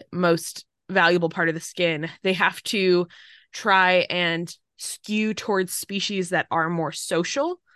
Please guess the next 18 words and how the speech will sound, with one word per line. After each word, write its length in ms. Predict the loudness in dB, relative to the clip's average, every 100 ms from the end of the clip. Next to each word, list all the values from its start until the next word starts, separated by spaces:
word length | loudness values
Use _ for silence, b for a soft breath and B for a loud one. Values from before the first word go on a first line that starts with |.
| b b -6
Like, 140 | -4
the 80 | -4
Siamese 500 | 0 2 2 0 0
crocodile 580 | -2 -2 -2 0 0 -2
is 180 | -4
a 140 | -4 -4
better 300 | 0 2 0
farmed 380 | 2 0 0 -4
species 520 | -8 -8 -6 -8 -8
than 140 | -10
the 80 | -10
saltwater 460 | 2 2 4 2 2
crocodile 520 | 0 0 0 2 0
because 280 | -4 -10 -4
they 120 | -2
are 120 | -2
less 340 | -2 -2 -4
territorial. 880 | -6 -4 -4 -6 -8 -6 -6 -6 -8